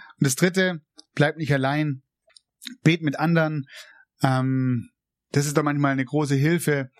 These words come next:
Gerade in den Zeiten, wo ich merke, es fällt mir schwer oder ich kann nicht beten.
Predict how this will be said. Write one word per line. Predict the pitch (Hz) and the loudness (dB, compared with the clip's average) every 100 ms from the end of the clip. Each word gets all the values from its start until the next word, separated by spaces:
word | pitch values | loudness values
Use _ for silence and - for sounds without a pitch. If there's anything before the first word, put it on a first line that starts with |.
| - | -2
Gerade | 147 156 | 0 0
in | 143 | 0
den | 156 | -2
Zeiten, | 151 151 143 131 | 0 0 0 0
wo | 131 | -2
ich | 123 | 0
merke, | 139 143 | 0 0
es | - | -2
fällt | 135 135 | -2 -2
mir | 120 | -4
schwer | - 139 135 | 0 0 0
oder | 113 | -4
ich | 110 | -4
kann | 143 143 | -2 0
nicht | 123 | -2
beten. | 139 123 127 120 | -2 -2 -2 -2